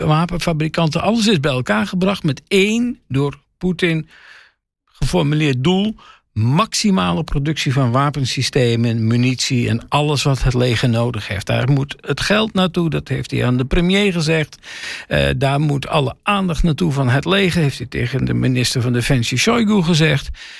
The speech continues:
Ehm, alles moet daarop zijn gericht. Dat is het coördineer-, de coördinerende raad, zoals het dan heet in het, eh, in, in het Russische jargon,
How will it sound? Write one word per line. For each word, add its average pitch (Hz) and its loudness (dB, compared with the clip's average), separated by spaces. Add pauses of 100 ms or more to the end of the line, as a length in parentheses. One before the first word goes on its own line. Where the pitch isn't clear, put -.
(140)
Ehm, 76 0 (1080)
alles 202 0
moet 160 2
daarop 156 -2
zijn 135 0
gericht. 131 -2
Dat 160 0
is 151 0
het 135 2
coördineer-, 156 2
de 147 0
coördinerende 143 0
raad, 143 0
zoals 127 -2
het - -4
dan 127 2
heet 131 2
in 135 -2
het, 123 0
eh, 131 -2
in, 131 2
in 131 0
het 123 -2
Russische 131 0
jargon, 127 -2